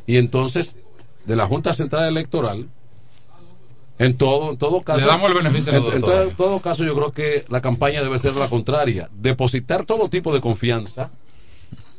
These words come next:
Speaker 1: eh, a la Junta Central Electoral para que pueda desarrollar,
Speaker 2: Lo voy a dejar hasta ahí.
Speaker 1: para que pueda desarrollar, arbitrar
Speaker 2: Está bien.
Speaker 1: un proceso
Speaker 2: Está bien.
Speaker 1: responsable,
Speaker 2: Lo voy a dejar,
Speaker 1: transparente
Speaker 2: lo voy a dejar hasta ahí.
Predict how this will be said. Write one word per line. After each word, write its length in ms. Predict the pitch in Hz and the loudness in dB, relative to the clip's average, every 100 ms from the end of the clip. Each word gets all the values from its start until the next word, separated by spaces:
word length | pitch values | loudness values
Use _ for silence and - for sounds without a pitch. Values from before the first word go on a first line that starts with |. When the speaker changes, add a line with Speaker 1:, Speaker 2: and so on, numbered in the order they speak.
| - - - - - | -12 -14 -12 -12 -2
Speaker 1:
eh, 380 | 120 120 120 123 | 2 2 2 -2
a 380 | - 117 117 113 | 0 0 0 0
la 120 | 117 110 | -2 -2
Junta 380 | 156 175 175 | 0 0 0
Central 560 | 156 160 139 160 170 165 | -2 -2 0 0 0 -4
Electoral 640 | 139 135 143 - 147 120 120 | -2 0 -2 -2 0 0 0
para 220 | 123 110 | -2 -2
que 80 | 110 | 0
pueda 260 | 156 202 | 0 2
desarrollar, 720 | 160 135 110 107 110 113 107 | 0 0 0 0 0 0 0
Speaker 2:
Lo 120 | 110 | -4
voy 120 | 104 107 | -6 -6
a 80 | |
dejar 260 | 110 101 98 | -6 -4 -4
hasta 240 | 95 - | -4 -8
ahí. 140 | 92 - - | -12 -10 0
Speaker 1:
para 220 | 127 127 | 2 2
que 80 | 117 | 0
pueda 260 | 147 175 | -2 -2
desarrollar, 580 | 170 135 147 147 131 131 127 | -2 -4 -4 -2 0 0 0
arbitrar 1300 | 135 165 170 165 156 139 135 127 135 135 131 127 135 - | 0 2 0 -2 -4 -2 -2 -2 0 0 0 -2 -6 -8
Speaker 2:
Está 120 | - | -12
bien. 180 | - 101 - | -10 -10 2
Speaker 1:
un 680 | 143 160 165 170 170 175 - - | 2 4 0 -2 -2 -4 -4 0
proceso 920 | 127 113 - 139 143 - 135 127 131 - - | 2 2 0 0 0 -2 -2 -2 -4 -12 -14
Speaker 2:
Está 180 | - - | -10 -10
bien. 180 | - - | -10 -8
Speaker 1:
responsable, 1120 | - 117 117 120 107 135 135 143 143 139 139 - - | 0 0 2 0 0 2 2 2 0 -2 -4 -10 -12
Speaker 2:
Lo 120 | 143 | -6
voy 100 | 135 | 0
a 40 | 131 | 4
dejar, 160 | 127 131 | 4 2
Speaker 1:
transparente 440 | 135 127 123 147 | 2 2 4 2
Speaker 2:
lo 80 | 131 | 0
voy 80 | 127 | 0
a 40 | |
dejar 180 | 131 143 | 2 2
hasta 220 | 123 127 | -2 -4
ahí. 160 | 101 | -8